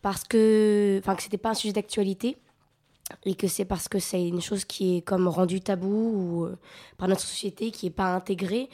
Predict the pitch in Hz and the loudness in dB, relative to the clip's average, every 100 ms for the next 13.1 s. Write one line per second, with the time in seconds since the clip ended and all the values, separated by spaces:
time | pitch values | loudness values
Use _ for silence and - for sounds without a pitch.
0 | - - - - - 180 175 170 165 170 | -16 -20 -20 -14 -2 0 2 2 0 -2
1 | 165 - 175 180 185 185 175 - 190 185 | -4 -4 -2 0 0 0 -4 -4 0 2
2 | 185 208 226 185 170 - 196 185 170 175 | 4 2 0 -4 -6 -4 0 0 0 -2
3 | 185 190 202 196 185 180 180 - 180 180 | 0 0 -2 -2 0 0 0 -2 -4 -4
4 | - 208 - - - _ _ 196 180 175 | -6 -10 -12 -20 -20 _ _ -4 -2 -2
5 | 180 - 170 160 151 165 180 165 175 170 | -4 -4 -4 -4 -4 -6 -6 0 2 4
6 | 175 208 190 180 180 196 196 - 190 - | 2 -2 -2 -2 -2 0 -2 -4 -6 -6
7 | 185 - 190 175 185 175 175 160 170 185 | -6 -2 -2 -2 -4 -4 -6 -6 -8 -10
8 | - - - - - - 175 - 202 - | -16 -20 -20 -20 -16 -10 -10 -6 -4 2
9 | 190 170 165 170 185 - 185 190 185 196 | 2 2 0 -2 -6 -4 -4 0 2 0
10 | 208 - 190 170 226 233 214 208 190 180 | -2 -6 -6 -2 0 2 2 2 2 0
11 | 175 170 175 175 - 208 202 - - 175 | -2 -2 -4 -6 0 0 0 -2 -4 -4
12 | - 196 - - 170 - 180 175 170 160 | -4 -10 -10 -10 -10 -6 -4 -2 -2 -2
13 | 156 | -6